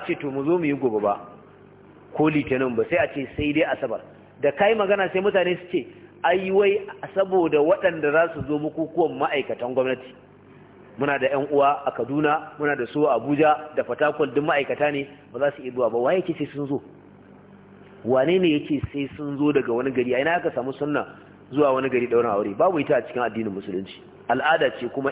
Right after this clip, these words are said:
irin ta maguzawa. Garin babu musulmai ne? Ma'ana idan yanzu ɗan uwanka yana zaune a Kaduna ko Fatakwal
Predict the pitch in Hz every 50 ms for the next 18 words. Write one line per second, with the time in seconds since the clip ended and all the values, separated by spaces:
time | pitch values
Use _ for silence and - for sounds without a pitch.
0 | - - 175 165 156 143 127 113 113 110 110 107 101 107 98 95 90 87 80 -
1 | - - - - - - - - - - - - - - - - - - - -
2 | - - - - 120 120 143 160 190 185 160 170 175 170 160 143 - - 127 131
3 | 147 156 160 170 170 - - - - - - - - - - - - - - -
4 | - - - - - - 107 127 135 147 160 170 170 151 170 190 202 190 170 156
5 | 156 175 170 - - - - 175 170 170 175 180 180 180 175 - 160 160 165 165
6 | 151 139 131 123 123 135 131 135 165 - 151 143 - - 127 127 135 143 147 147
7 | 143 143 143 - - - - - - - - - 156 160 165 - - - - -
8 | - - - 135 127 - 151 147 151 147 - 135 123